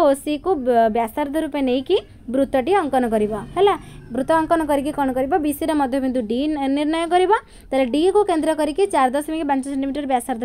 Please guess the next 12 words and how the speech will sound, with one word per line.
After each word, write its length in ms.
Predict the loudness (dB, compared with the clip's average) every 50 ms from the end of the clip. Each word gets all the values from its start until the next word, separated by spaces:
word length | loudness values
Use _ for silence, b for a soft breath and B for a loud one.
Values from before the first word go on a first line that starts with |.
| -6
ବିଶିଷ୍ଟ 240 | -8 -8 -8 -6 -6 -4 -4
ଗୋଟେ 140 | -2 -4 -4 -4
ବୃତ୍ତଟିଏ 460 | -4 -6 -6 -6 -8 -4 -2 0 0 0 0 B B B B B
ଅଙ୍କନ 320 | B -4 -4 -2 -2 -2 -2 0
କରିବ, 280 | 0 0 0 0 -4 -6 -12 B B B B -2
ଯାହା 220 | 0 2 4 4 4 2 0 B B B B -2
ବିସି 380 | 0 2 0 2 2 2 2 2 4
ଚାପ, 200 | 2 0 2 2 2 2 4 4 2 0 -4 -10 -4
ବୃହ 140 | 0 2 4 4 4 2
ଚାପକୁ 360 | 0 0 0 -2 -2 0 0 0
ଏ 160 | 2 2 2 2 2
ବିନ୍ଦୁରେ 320 | 2 0 0 0 2 0